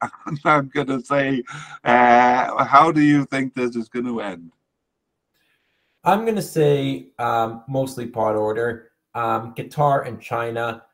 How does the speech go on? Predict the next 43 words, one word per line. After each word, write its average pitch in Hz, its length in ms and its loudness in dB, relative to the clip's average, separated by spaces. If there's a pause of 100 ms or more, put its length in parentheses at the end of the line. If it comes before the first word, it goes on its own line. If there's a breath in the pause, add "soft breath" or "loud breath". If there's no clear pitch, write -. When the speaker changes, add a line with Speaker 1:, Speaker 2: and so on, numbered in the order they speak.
(320)
Speaker 2:
but, 127 320 0
um, 120 540 -2 (1500)
maybe 180 260 0
I'll 165 80 6
give 143 240 -2
the 131 100 -4
edge 123 180 0
to 117 80 -10
Tajikistan 110 840 -8
based 107 300 -6
on 101 100 -6
momentum. 98 840 -8
I 135 80 -2
know 139 160 2
I - 20 2
spoke 123 320 -8
about 107 240 -4
Lebanon's 101 480 -6
history, 98 540 -12
but, 98 340 -4 (480)
um, 107 240 -2
in 131 80 -2
a 143 80 0
one-off 135 460 0
game, 110 260 -6
I 104 80 -4
see 107 240 -12
Tajikistan 98 640 -14
perhaps 95 300 -8
more 98 160 -6
likely 95 340 -10
to 92 120 -6
win 92 180 -10
it. 90 140 -14
So 107 80 -6
I'm 104 100 -6
gonna 98 140 -8
go 98 100 -6
Tajikistan 95 840 -12
third 92 240 -8
and 87 120 -14
Lebanon 87 420 -12
fourth. - 460 -2